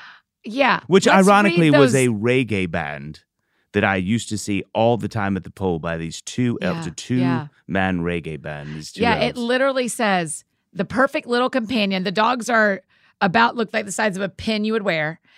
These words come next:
Speaker 1: And it says, "The perfect little companion for those with worried minds. If they put these dogs under their pillows, their stress might disappear."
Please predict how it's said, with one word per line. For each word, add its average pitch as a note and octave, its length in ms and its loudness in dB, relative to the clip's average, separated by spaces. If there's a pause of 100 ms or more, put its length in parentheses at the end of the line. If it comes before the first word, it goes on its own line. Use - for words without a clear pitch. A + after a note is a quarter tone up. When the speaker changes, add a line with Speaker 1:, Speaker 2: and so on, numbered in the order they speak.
(360)
Speaker 1:
And G3+ 120 6
it G#3 200 2
says, F#3+ 260 0
"The G3+ 80 -6
perfect B3 340 -4
little C4 200 -2
companion A3 500 -4
for G#3 80 -8
those G3+ 260 -4
with G3 140 -10
worried F#3 320 -2
minds. D#3 340 -4
If - 120 -16
they F3 100 -2
put A3+ 220 -6
these C4 180 -8
dogs G#3+ 300 -2
under G3+ 180 -4
their G#3+ 140 -2
pillows, F3 400 -4
their E3 100 -4
stress E3+ 380 -4
might E3+ 280 -6
disappear." C#3+ 560 -12